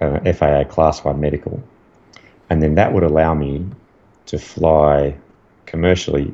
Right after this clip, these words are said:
any airplane that is registered in the U S. Um, so for those aircraft spotters out there, you know that those little numbers and letters painted on the back of the airplane, in America, they always start with the letter N.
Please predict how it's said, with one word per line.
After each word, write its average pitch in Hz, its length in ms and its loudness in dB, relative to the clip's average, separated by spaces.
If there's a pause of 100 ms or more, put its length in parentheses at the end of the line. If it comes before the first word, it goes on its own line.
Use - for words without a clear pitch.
(100)
any 92 240 4
airplane 78 380 0
that 69 100 -2
is 69 120 -4
registered 76 460 -2
in 69 180 -4
the 67 80 -4
U 69 200 2
S. - 340 -4 (640)
Um, 67 640 -2 (1120)
so - 160 0
for 78 80 -2
those 78 180 4
aircraft 80 360 2
spotters 71 380 0
out 71 160 2
there, 69 120 0
you 67 140 -4
know 73 180 0
that 71 120 -2 (540)
those 80 160 0
little 80 160 0
numbers 78 340 0
and 73 100 -2
letters 73 240 0
painted 71 320 -4
on 71 80 -2
the 65 40 -2
back 71 240 0
of 76 60 -10
the 71 100 0
airplane, 71 580 0
in 82 100 0
America, 82 360 2
they 71 120 2
always 73 180 2
start 76 240 2
with 76 80 -2
the - 60 -6
letter 73 220 2
N. 65 380 -4